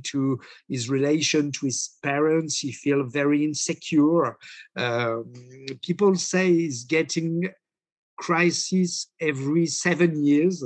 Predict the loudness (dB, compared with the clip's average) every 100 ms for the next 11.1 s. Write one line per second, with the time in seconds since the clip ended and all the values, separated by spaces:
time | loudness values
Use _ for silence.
0 | -10 -12 -20 -20 -10 -8 -2 0 0 0
1 | 0 0 -2 -4 -4 0 -2 0 0 2
2 | 2 -2 -6 -8 -4 -2 0 2 2 2
3 | -2 -4 -4 -4 -6 -10 -20 -8 -4 -2
4 | 0 -2 0 4 4 6 4 2 0 -4
5 | -6 -4 -2 0 0 2 4 6 4 4
6 | -2 -4 -8 -8 -2 0 2 0 -2 -8
7 | _ _ -4 -2 -2 -6 -8 -6 -4 -6
8 | -8 -6 -2 -2 -2 -6 -4 -2 0 0
9 | -2 -2 2 2 2 0 2 2 2 0
10 | -2 -4 -4 -4 -6 -12 -20 -16 -6 -2
11 | -2